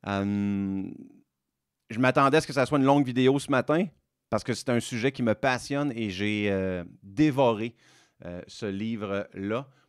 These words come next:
Moi, qui a transcendé ma vie, qui l'a amélioré, qui a tellement causé de réflexions internes. Euh, et c'est ces réflexions-là qui a brisé. C'est, l'important, là, c'est que ça brise ton casse-tête, là.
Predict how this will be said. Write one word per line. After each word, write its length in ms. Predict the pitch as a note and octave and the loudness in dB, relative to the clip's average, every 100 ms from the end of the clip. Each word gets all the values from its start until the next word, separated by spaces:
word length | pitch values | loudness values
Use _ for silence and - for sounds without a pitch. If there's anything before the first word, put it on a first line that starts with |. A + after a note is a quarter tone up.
| - | -14
Moi, 100 | A2 | -10
qui 80 | |
a 40 | A2+ | -10
transcendé 640 | - B2 B2+ C3 A2+ C3 | -8 -8 -4 -4 -2 -2
ma 160 | B2+ A2 | -2 -4
vie, 120 | A#2+ | -6
qui 120 | C3 | -6
l'a 140 | A#2 | -4
amélioré, 500 | A2 A2+ A2+ A2 G2+ | -2 0 0 0 0
qui 140 | A#2 A2 | -4 -4
a 280 | G2 F#2+ F2+ | -2 -4 -6
tellement 560 | - B2+ B2 B2 B2+ | -6 -6 -2 -2 -4
causé 500 | B2+ - A#2+ A2 G#2+ | -4 -4 -2 -2 -4
de 100 | A#2 | -4
réflexions 760 | G2+ - C3+ - B2+ - C3 B2+ | -6 -6 -8 -4 -6 -4 -4 -4
internes. 460 | A2 A2 A#2+ C3 C3 _ _ _ _ | -4 -4 -6 -6 -12 _ _ _ _
Euh, 240 | F#2+ F#2+ F#2+ | -8 -6 -6
et 80 | G#2 | -8
c'est 140 | A#2 | -10
ces 160 | - A2 | -8 -6
réflexions-là 560 | A2+ - A#2+ - A#2+ | -4 -6 -6 -4 -6
qui 100 | C3 | -4
a 40 | B2 | -4
brisé. 580 | B2 C#3 B2+ D3 D#3 C#3+ _ _ _ | -2 -2 -4 -4 -6 -8 _ _ _
C'est, 100 | B2+ | -12
l'important, 400 | C#3 E3 - G#3 | -4 -2 -2 -6
là, 80 | |
c'est 100 | C#3+ | -8
que 60 | C#3 | -8
ça 140 | - | -6
brise 480 | A#2 A#2+ C3+ F#3 D3+ | -4 -4 -4 -4 -6
ton 160 | C3 A#2+ | -6 -4
casse-tête, 580 | A#2 G#2+ G2+ C#3 D#3 - | -2 -2 -2 -6 -6 -10
là. 140 | E3 | -14